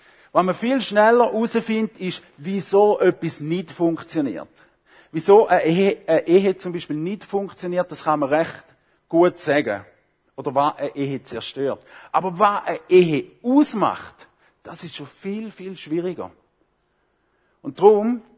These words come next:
habe ich mir die Frage gestellt für heute Abend, was macht der Gotti aus? Wieso ist heute noch Gotti da in Amriswil?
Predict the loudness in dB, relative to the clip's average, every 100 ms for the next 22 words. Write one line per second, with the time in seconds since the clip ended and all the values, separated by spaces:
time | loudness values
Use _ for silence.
0 | _ -4 -4 -4 -4 -2 -2 2 2 2
1 | -2 -4 -2 -2 -2 -8 -4 -2 -2 -4
2 | 0 2 2 -4 -4 -4 -4 -8 -2 -2
3 | -4 -8 -6 -8 -10 -18 _ _ _ _
4 | -6 -6 0 4 4 2 -6 _ _ _
5 | _ -10 -8 -8 -2 -2 2 0 0 -4
6 | -10 _ _ _ _ _ _ _ _ 2
7 | 2 2 0 0 -2 -4 -8 -12 -16